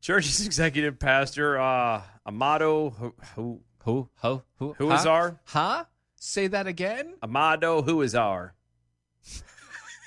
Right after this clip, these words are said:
Speaker 2: I'm not even gonna fix it.
Speaker 1: Hashtag
Speaker 2: I'm
Speaker 1: like a
Speaker 2: not
Speaker 1: native, hashtag nailed it.
Speaker 2: Not even gonna fix it.
Speaker 1: Told N B C seven he was think-, he thinks the church was targeted with satanic symbols because of the recent public oppo-, opposition,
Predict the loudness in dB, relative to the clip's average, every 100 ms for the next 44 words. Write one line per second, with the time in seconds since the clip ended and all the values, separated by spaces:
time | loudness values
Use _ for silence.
0 | -20 -20 -20 -20 -20 _ -12 -6 -2 0
1 | 0 0 -2 -2 -2 -6 _ 0 4 4
2 | 4 2 4 2 2 0 2 2 2 2
3 | 2 2 0 0 0 0 0 -4 -4 0
4 | 0 2 0 -2 -6 -4 -6 -2 2 4
5 | 4 2 0 0 -2 -2 -2 -2 2 2
6 | 0 -6 -4 -4 -6 -6 -6 -6 -10 -8
7 | -6 -8 -10 -10 -4 -2 -4 -8 -2 0
8 | 0 -2 -8 -8 -8 -10 -12 -14 -8 -8
9 | -6 -8 -8 -8 -8 -8 -8 -8 -6 -10
10 | -8 -4 -4 -4 -10 -10 -6 -2 -4 -4
11 | -8 -6 -8